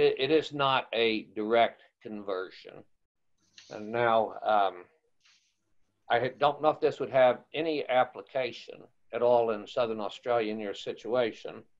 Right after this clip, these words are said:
but, um, here in the States, there are some people who will actually use swath grazing for summer stockpiling. They will have that spring growth.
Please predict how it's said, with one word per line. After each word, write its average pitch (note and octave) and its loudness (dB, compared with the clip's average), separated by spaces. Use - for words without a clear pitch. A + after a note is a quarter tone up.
but, B2 4
um, G#2 2
here F#3 0
in F3+ 0
the A2+ -2
States, - -2
there A2+ -2
are C#3+ 6
some C#3 0
people G2+ -4
who B2+ -8
will A#2+ 0
actually C3 0
use B2 -10
swath - 2
grazing G#2+ -2
for G#2+ -8
summer B2 4
stockpiling. D#2+ -2
They A#2+ 4
will A#2+ 0
have C3 2
that B2 0
spring D3+ -10
growth. A#2+ 4